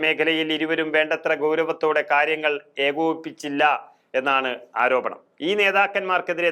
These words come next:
നടപടി വേണമെന്നും കൗൺസിൽ യോഗത്തിൽ ആവശ്യം ഉയർന്നിരുന്നു. വിവാദം ചൂടുപിടിച്ചതോടെ എം എൽ എ അടക്കമുള്ളവർ കൗൺസിൽ യോഗത്തിൽ നിന്നും വിട്ടുനിന്നു. മുഹമ്മദ് മുഹസിൻ എം എൽ എക്കെതിരെ തിരുവേഗപ്പുറവിയിൽ നിന്ന് ലോക്കൽ സെക്രട്ടറി നൽകിയ പരാതി വലിയ രീതിയിലുള്ള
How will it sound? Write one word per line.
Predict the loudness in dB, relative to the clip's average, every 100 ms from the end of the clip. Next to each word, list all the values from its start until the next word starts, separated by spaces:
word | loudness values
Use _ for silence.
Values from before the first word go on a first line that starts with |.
| 0
നടപടി | 0 0 0 0
വേണമെന്നും | 0 -2 -4 -6 -8 _ _ _ -2
കൗൺസിൽ | 0 0 -2 0 2
യോഗത്തിൽ | 2 0 0 2 2
ആവശ്യം | -2 -6 -4 0
ഉയർന്നിരുന്നു. | 0 -2 -10 -12 _ _ _ _ _ _ -4
വിവാദം | 2 2 2 -2 -2
ചൂടുപിടിച്ചതോടെ | 0 2 2 0 0 2 4 2 2
എം | 0 0
എൽ | 2
എ | 2
അടക്കമുള്ളവർ | 2 -2 -4 -2 0 -2 -2
കൗൺസിൽ | -2 -4 -2 2
യോഗത്തിൽ | 2 2 -2 -8
നിന്നും | -6 -6 -8 _ -6
വിട്ടുനിന്നു. | -2 -2 -4 -8 -16 _ _ -6
മുഹമ്മദ് | -2 0 -2
മുഹസിൻ | -4 -6 -6 -6 -6 -6 -4
എം | -4
എൽ | 0 0
എക്കെതിരെ | 0 -2 2 0 0 -12 _ _ _ _
തിരുവേഗപ്പുറവിയിൽ | 2 4 4 2 0 0 2 2 0 -2 -2
നിന്ന് | 0 0 2
ലോക്കൽ | 2 2 0
സെക്രട്ടറി | 0 -2 -4 0 -2
നൽകിയ | -2 2 2 2
പരാതി | 0 2 2 0 -8 -4
വലിയ | -4 -2 -4 -2
രീതിയിലുള്ള | -2 -2 0 2